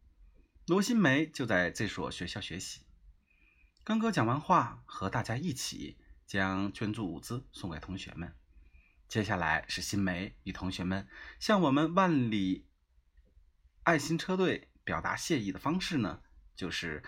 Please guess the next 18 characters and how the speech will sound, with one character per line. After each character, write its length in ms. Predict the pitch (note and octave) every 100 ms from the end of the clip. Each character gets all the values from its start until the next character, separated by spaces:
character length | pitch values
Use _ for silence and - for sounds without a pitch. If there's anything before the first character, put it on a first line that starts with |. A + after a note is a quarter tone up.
| -
展 120 | - E2
示 200 | F2 A2
他 120 | A2
们 100 | G#2
的 40 |
学 160 | G2 F#2
习 140 | -
成 240 | - - A#2
果， 180 | - - _ _ _ - - _ _ _ _ -
民 160 | F#3
族 120 | G#3+
舞 220 | G3 C3+ G3
蹈、 300 | A2 - - - _ _
相 220 | - D#3
声 100 | C3+
贯 160 | D3 F#3
口 220 | C#3 E2+
等。 240 | F#2+ -